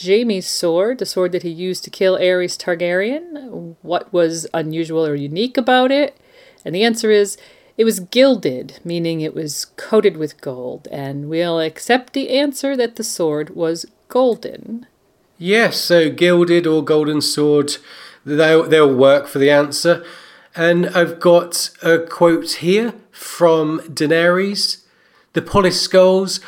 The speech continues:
Speaker 2: of the last dragons staring down sightlessly from the walls of the throne room while the Kingslayer opened father's throat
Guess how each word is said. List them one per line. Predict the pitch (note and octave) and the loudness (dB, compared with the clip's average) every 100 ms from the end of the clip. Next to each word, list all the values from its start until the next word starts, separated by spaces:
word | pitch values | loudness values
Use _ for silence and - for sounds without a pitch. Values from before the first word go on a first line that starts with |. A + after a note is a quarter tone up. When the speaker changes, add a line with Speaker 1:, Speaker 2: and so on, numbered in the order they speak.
| - | -6
Speaker 2:
of | E3 | 0
the | E3 | 0
last | D#3+ F3 F3+ - - | 2 0 0 -4 -2
dragons | F3+ F3 D#3 D3+ C#3+ | 0 0 -2 -4 -4
staring | - - F3+ E3+ D#3+ D#3 | -4 -2 2 2 2 0
down | D#3+ D#3 D3+ | -2 -2 -4
sightlessly | - F3 F3+ D3+ C3+ - C#3 B2+ A#2 - | 0 2 2 -2 -6 -4 -4 -4 -6 -16
from | - G3+ F#3+ | -2 0 2
the | F#3 | 2
walls | E3+ E3+ E3+ | 2 2 0
of | D3 | -2
the | C#3+ | -6
throne | - G3+ G#3 | 0 2 2
room | F#3 C#3+ C#3+ C#3 - - | 2 0 0 -4 -10 2
while | F3 F#3 | 4 4
the | E3 | 2
Kingslayer | - B3+ B3 G#3+ - D3+ C#3 C#3 - | 0 0 0 -2 0 4 4 2 -2
opened | D#3+ E3 E3+ E3+ | -2 0 -2 -6
father's | E3+ - F3 F3 F3 - | -6 -2 0 0 -2 -6
throat | - D#3 C3+ C#3+ - | -4 2 2 2 -6